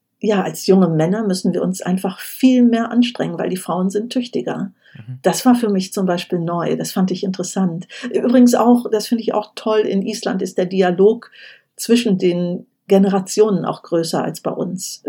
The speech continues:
Speaker 1: Das ist zumindest meine Wahrnehmung. Also dies, was ich vorhin schon sagte, vorhin, äh, ja, vor einer Weile, <laughs> also eine ältere Frau sitzt im Hotpot und um sie herum sitzen lauter junge Männer und die lachen sich kaputt.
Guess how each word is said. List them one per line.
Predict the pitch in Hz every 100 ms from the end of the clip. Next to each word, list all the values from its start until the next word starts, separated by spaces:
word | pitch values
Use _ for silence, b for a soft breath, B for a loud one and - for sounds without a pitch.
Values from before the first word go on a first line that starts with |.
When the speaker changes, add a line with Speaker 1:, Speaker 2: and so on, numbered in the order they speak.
| 196
Speaker 1:
Das | 202 208
ist | 196
zumindest | 214 202 202 190
meine | 160 175
Wahrnehmung. | 175 175 165 160 151 -
Also | 180 190
dies, | - 147 185
was | 185
ich | 202
vorhin | - 233 202
schon | 180
sagte, | 180 175 185 190 185 B B _
vorhin, | - 185 175 160
äh, | 190 175
ja, | 165
vor | 185 196
einer | 165 165
Weile, | 196 220 226
<laughs> | 285 269 440 -
also | - 190 214
eine | 196
ältere | - 240 208
Frau | 202 190
sitzt | 196 190 -
im | 185
Hotpot | 190 202 208 196
und | 160 190
um | 180
sie | 196 190
herum | 190 202
sitzen | 185 185 196
lauter | 170 185 202
junge | 180 175
Männer | 160 170 180
und | 165
die | 160
lachen | 165 - 202
sich | 208 -
kaputt. | 190 - 233 -